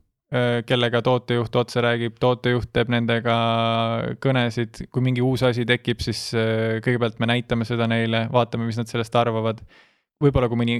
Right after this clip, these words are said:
idee tekib, siis me teeme kõigepealt intervjuusid üldse, küsime, kas siuke asi on teie jaoks probleem ja nii edasi.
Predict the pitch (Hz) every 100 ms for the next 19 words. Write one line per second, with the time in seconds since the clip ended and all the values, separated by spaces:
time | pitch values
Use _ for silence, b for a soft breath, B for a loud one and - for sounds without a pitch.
0 | - 123 127 120 110 113 117 - 110 117
1 | 117 117 113 117 110 120 113 117 117 110
2 | 110 117 - 113 113 113 113 117 123 110
3 | 120 113 117 117 117 117 113 - 117 117
4 | 113 113 113 113 117 113 117